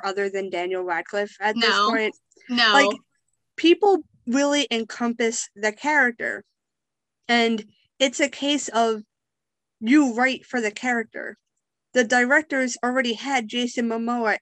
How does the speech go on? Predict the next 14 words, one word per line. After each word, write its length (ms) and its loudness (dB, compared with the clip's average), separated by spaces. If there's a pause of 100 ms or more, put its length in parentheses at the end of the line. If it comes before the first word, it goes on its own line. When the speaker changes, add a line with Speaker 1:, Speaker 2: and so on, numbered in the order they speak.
(120)
Speaker 1:
in 360 0
mind 560 -4 (220)
when 300 -2
writing 400 0
the 100 -8
script. 560 -10 (400)
Also, 460 2
it 140 2
Speaker 2:
Mm-hmm. 20 -4
Speaker 1:
depends 500 -6
on 140 -2
the 160 -4
amount 480 -2
of 280 -2